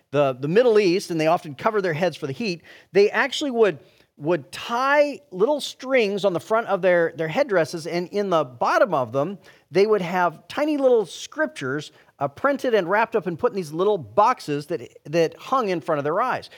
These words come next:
Or on the, the wrists of their garments, they would also tie little strings, and they would have a little box on the end of it with a scripture inside of it. And this was a,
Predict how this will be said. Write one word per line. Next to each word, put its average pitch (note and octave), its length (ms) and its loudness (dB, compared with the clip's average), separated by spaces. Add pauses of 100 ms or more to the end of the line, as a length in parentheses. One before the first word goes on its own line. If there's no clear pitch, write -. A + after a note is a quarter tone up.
(200)
Or G3+ 180 2
on G3+ 220 2
the, F#3 220 2 (320)
the E3+ 100 0
wrists A#3+ 720 -2
of F3+ 200 2
their D#3 220 2
garments, F3+ 480 0
they F3+ 160 -2
would E3+ 140 -2
also A#3 360 -4
tie F#3 280 -2
little G3 240 0
strings, D3 580 -8 (320)
and E3+ 100 0
they F3+ 80 0
would F3 120 0
have E3 160 0
a D3 40 0
little G3 260 2
box F3+ 460 0
on F3+ 120 -2
the D3+ 120 -2
end C3+ 120 -2
of B2 100 -2
it E3+ 180 -4
with D#3 360 -2
a E3 80 -4
scripture E3 640 -4
inside E3+ 540 -4
of A2 100 -8
it. - 120 -20 (500)
And G#3+ 140 2
this D4+ 160 0
was C4 140 2
a, G#3 240 4